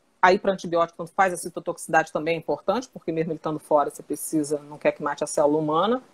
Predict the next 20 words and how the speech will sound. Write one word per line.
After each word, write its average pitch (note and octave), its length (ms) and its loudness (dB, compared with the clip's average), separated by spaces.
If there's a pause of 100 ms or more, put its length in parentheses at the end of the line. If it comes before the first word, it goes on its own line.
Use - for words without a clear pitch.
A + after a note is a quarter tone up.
(340)
mas G#3 120 6
você C#4 100 6
tem C#4+ 100 4
uma C#4+ 140 10
série C4+ 320 4
de, C4+ 360 0
de A3+ 120 2
outras A#3+ 300 4
restrições, B3 800 -2 (280)
né? E3+ 260 -2 (320)
E F3 400 0
também G3+ 520 6
o B3 40 0
desenvolvimento G#3+ 720 -2
de F#3+ 140 -2
resistência, G#3 720 -4
que - 80 -14
também F#3 340 -2
é F#3 60 -2
outro F3+ 200 -2